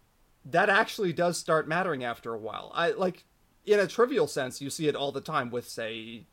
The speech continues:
the Edmonton Oilers media, who have been almost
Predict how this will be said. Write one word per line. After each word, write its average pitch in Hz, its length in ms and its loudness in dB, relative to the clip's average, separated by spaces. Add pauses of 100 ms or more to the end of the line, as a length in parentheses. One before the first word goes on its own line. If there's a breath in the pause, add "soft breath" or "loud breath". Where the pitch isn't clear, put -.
the 131 100 -4
Edmonton 117 360 -8
Oilers 120 360 -8
media, 175 400 -4 (380 soft breath)
who 165 140 0
have 143 240 0
been 135 400 -2 (1200)
almost 196 540 4